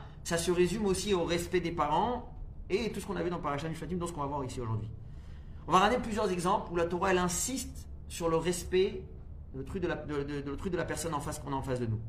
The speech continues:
On a la première, le premier exemple qu'on a donné au début du cours, le respect de l'esclave. Encore une fois, à cette époque-là, l'esclave, il était peut-être encore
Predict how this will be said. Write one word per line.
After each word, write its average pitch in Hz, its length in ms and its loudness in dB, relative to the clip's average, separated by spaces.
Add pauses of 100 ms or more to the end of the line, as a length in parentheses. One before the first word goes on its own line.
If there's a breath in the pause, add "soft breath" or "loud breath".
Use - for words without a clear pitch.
(460 loud breath)
On 156 100 -2
a 202 60 4
la 202 60 4
première, 196 260 -2
le 165 60 0
premier 196 240 -2
exemple 160 460 0
qu'on 160 80 -4
a 143 60 -4
donné 156 180 -4
au - 20 -4
début 147 220 -4
du 139 80 -6
cours, 180 480 -4
le 147 40 -4
respect 151 300 -4
de 165 80 -2
l'esclave. 156 400 -4 (260)
Encore 143 120 -8
une 135 80 -4
fois, 165 140 -2
à - 20 0
cette 165 100 -6
époque-là, 143 320 -6
l'esclave, 151 540 -4 (720 loud breath)
il 135 80 0
était 131 160 0
peut-être 120 180 -4
encore 151 380 -4